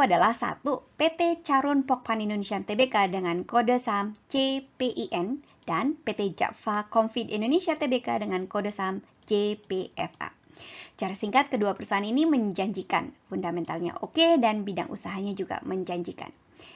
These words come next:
C P I N laba dan dividennya lebih stabil daripada J P F A, tapi harganya sekarang sedang kemahalan. Ini saatnya membeli J P F A, kalau pingin ya, karena harganya sedang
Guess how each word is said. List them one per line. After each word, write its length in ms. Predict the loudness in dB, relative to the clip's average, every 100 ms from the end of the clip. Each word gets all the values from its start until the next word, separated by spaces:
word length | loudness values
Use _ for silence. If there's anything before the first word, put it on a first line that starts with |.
| -12
C 160 | -8
P 60 | -4
I 240 | -2 2 4
N 80 |
laba 320 | 6 4 4 0
dan 80 |
dividennya 560 | -2 -4 -2 -2 0 2
lebih 240 | 2 -2
stabil 480 | -4 -4 0 2 2
daripada 320 | 0 -2 -2 -2
J 160 | -6 -6
P 160 | -6
F 80 | -2
A, 240 | 2 2 0
tapi 400 | -6 -12 -6 -6
harganya 640 | -6 -8 -8 -6 -4 -4
sekarang 480 | -6 -6 -8 -8 -10 _
sedang 320 | -12 -8 -8 -8 -12
kemahalan. 480 | -6 -6 -6 -8 -12 _ -20 -20 -20 -18 -6
Ini 160 | 0 2
saatnya 400 | 4 2 2 2
membeli 320 | 2 2 -2 -2
J 160 | -2 0
P 160 | -2
F 80 | -2 -2
A, 160 | -2 -2 _ _ _ _
kalau 160 | -4 -2
pingin 240 | 0 0
ya, 240 | 0 0 -2
karena 240 | -6 -2 0
harganya 720 | 0 -2 -2 -2 0 -2 -2 _
sedang 640 | -12 -10 -4 -4 -4 -8